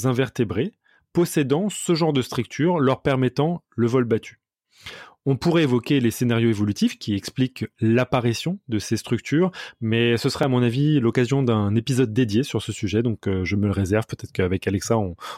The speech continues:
on aura le courage une fois de faire un, un, un épisode, euh, sur ce, sur cette chose-là. Mais en gros, si je devais juste, euh, spoiler un tout petit peu ou pitcher les, l'épisode, une des hypothèses les plus en vogue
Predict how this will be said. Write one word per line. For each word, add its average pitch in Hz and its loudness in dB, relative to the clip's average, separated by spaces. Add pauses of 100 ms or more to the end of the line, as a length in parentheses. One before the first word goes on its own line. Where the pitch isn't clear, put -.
(140)
on 101 -2
aura 101 2
le 98 2
courage 113 2
une 120 0
fois 127 0
de 117 2
faire 107 0
un, 92 0 (280)
un, 87 -4 (540)
un 113 0
épisode, 113 2
euh, 92 0
sur - -8
ce, 90 -4
sur 101 -8
cette 101 -4
chose-là. 113 2 (400)
Mais 113 0
en 156 2
gros, 117 2 (220)
si - -2
je 107 -2
devais 113 2
juste, 135 -2
euh, 98 -2
spoiler 123 0
un 107 0
tout - -12
petit - -8
peu - -2
ou 110 0
pitcher 123 -4
les, 104 0
l'épisode, 107 0 (560)
une 175 4
des 139 0
hypothèses 131 0
les 117 0
plus 139 -2
en 117 2
vogue 113 -2